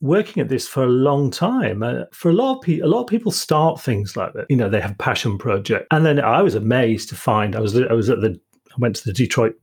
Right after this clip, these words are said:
as you know, po-, Detroit Podcast Fest recently, all online. So it was great. I was able to do it from here in the U K. And I was amazed. I couldn't, I can't remember exact figure, the proportion of people who do seven episodes of a podcast and then don't, never again, which,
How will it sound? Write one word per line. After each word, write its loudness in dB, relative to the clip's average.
as 0
you 4
know, 2
po-, -4
Detroit -2
Podcast -2
Fest -6
recently, 0
all 4
online. 2
So -4
it -4
was -8
great. -4
I -6
was -6
able -2
to -10
do 0
it -2
from -4
here 2
in -2
the -2
U -4
K. 0
And -8
I 4
was 2
amazed. 2
I 0
couldn't, 0
I -6
can't 0
remember 2
exact -2
figure, -4
the -2
proportion 0
of -4
people -2
who -2
do 0
seven 0
episodes -2
of -12
a -4
podcast -4
and 2
then 2
don't, -2
never 0
again, 0
which, -4